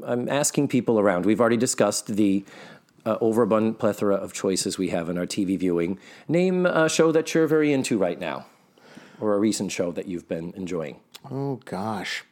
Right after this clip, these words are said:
Speaker 2: Uh, I really like The Good Place.
Speaker 1: Oh, God, I love it.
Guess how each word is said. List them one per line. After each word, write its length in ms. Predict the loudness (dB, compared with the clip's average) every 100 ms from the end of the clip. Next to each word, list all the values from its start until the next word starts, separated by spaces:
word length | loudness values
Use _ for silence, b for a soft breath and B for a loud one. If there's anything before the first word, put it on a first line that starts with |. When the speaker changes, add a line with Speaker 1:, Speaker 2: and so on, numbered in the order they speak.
| b b b b b
Speaker 2:
Uh, 480 | -2 0 2 2 0 -4 B B -20 B B B B B _ _ 0
I 80 | 2
really 480 | 2 0 2 2
like 280 | 2 0 -2
The 80 | -4
Good 260 | -2 -4 -6
Place. 580 | -8 -6 -6 -8 -10 -8
Speaker 1:
Oh, 300 | -6 -6 -8 -14
God, 140 | -16
I 340 | -14 -16 -20 -20
love 160 | -20 -20
it. 120 | -20